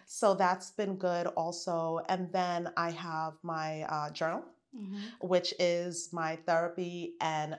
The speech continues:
Speaker 1: melanin, uh, wellness journal. It's, um, I'm actually in the process of revising it. I
Speaker 2: Okay.
Speaker 1: had it, it came out about a year or two ago, and I recently just decided to revise it.
Speaker 2: Mm-hmm.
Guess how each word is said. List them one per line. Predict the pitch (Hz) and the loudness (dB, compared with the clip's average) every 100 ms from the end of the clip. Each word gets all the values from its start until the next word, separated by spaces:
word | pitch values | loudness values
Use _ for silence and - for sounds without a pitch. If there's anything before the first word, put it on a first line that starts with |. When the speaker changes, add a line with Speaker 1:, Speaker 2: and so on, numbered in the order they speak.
| - | -4
Speaker 1:
melanin, | 170 165 170 170 170 170 175 _ _ - - - | 2 4 2 0 -4 -4 -8 _ _ -20 -6 2
uh, | 165 156 156 | 4 4 4
wellness | 170 170 185 185 | 6 6 4 0
journal. | 196 196 214 - _ _ _ _ - - - - _ | 0 0 -2 -6 _ _ _ _ -20 -18 -18 -20 _
It's, | 202 190 190 - | 2 4 2 4
um, | - 175 170 180 | 6 6 6 4
I'm | 196 | 4
actually | 180 190 208 190 | 4 0 -2 -2
in | 180 175 | 0 -2
the | |
process | 165 165 180 175 | 2 2 2 -4
of | 151 147 | -4 -2
revising | 180 175 151 170 196 214 | 0 4 4 2 -2 0
it. | 233 - | 2 2
I | 170 | 2
Speaker 2:
Okay. | |
Speaker 1:
had | 180 170 175 | 2 2 4
it, | 180 180 | 2 0
it | |
came | - 302 370 | -2 -2 2
out | 339 | 2
about | 247 208 196 196 196 - _ _ - - - | 2 4 4 2 -4 -16 _ _ -18 -8 0
a | |
year | 233 233 | 2 4
or | 226 | 2
two | 226 247 220 | 2 2 2
ago, | 214 196 190 | 6 8 8
and | 185 180 180 | 6 4 2
I | 170 | 0
recently | 175 196 220 202 190 190 185 | -2 -4 -4 -4 -2 -2 0
just | 175 | -2
decided | 175 170 156 165 | -2 0 2 2
to | 165 | -2
revise | 160 175 156 156 | -4 2 2 2
it. | 175 170 - | -2 -4 -8
Speaker 2:
Mm-hmm. | 226 | -14